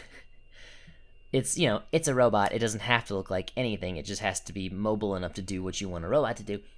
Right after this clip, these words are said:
So it doesn't have a head 'cause it doesn't need a head. Nothing needs a head. You just put a fucking camera on it, whatever. Um, but it has f-, fists.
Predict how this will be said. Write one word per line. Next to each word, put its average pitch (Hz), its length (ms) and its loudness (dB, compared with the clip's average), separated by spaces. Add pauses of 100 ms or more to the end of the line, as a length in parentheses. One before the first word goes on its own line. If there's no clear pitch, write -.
So 120 200 0
it 120 160 0
doesn't 139 240 2
have 151 160 2
a - 20 6
head 98 340 2
'cause 95 140 -10
it 101 60 -6
doesn't 104 200 -4
need 87 200 -2
a - 20 -10
head. 65 260 -10
Nothing 107 300 -4
needs 98 280 -2
a - 40 -4
head. 85 240 -2
You 82 80 -8
just 85 140 -10
put 101 80 0
a 87 40 -2
fucking 90 280 -4
camera 90 340 -2
on 80 80 -2
it, 87 80 -2
whatever. 92 400 -2 (340)
Um, 85 400 0 (340)
but 117 460 0 (1900)
it 131 140 0
has 131 440 4 (260)
f-, - 220 -16
fists. - 920 2